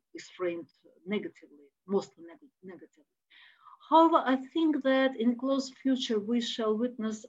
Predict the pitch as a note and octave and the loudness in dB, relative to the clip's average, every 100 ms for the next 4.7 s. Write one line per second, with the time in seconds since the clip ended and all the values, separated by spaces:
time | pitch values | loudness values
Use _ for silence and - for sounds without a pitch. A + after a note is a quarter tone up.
0 | - G3 A3 A#3 G#3+ G3+ G3+ G3 G3+ G3+ | -4 0 0 0 -2 -4 -8 -6 -2 -2
1 | G3 - _ - F#3+ F#3+ F#3 - G#3 G#3 | -4 -12 _ -14 -8 -6 -8 -6 -6 -6
2 | - F3+ F3 F3+ D4 D#4 A3 E3+ - F3+ | -10 -10 -10 -6 -4 -4 -6 -10 -10 -10
3 | E3+ F3 F3+ F#3+ D#3 D3 - E3 - - | -8 -4 -2 -2 -4 -16 -16 -18 -18 -20
4 | D#3+ B3+ B3+ - - D4 - | -18 -16 -18 -16 -18 -18 -20